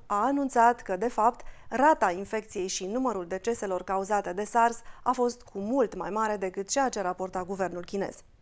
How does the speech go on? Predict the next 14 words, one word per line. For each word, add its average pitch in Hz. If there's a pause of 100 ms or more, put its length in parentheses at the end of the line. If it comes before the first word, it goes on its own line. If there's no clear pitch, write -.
(680)
Acum, 381
Partidul 349
Comunist 294
Chinez 277
folosește 262
pandemia 208
cauzată 202
de 196
virusul 196
P -
C 220
C -
drept 247
scuză 254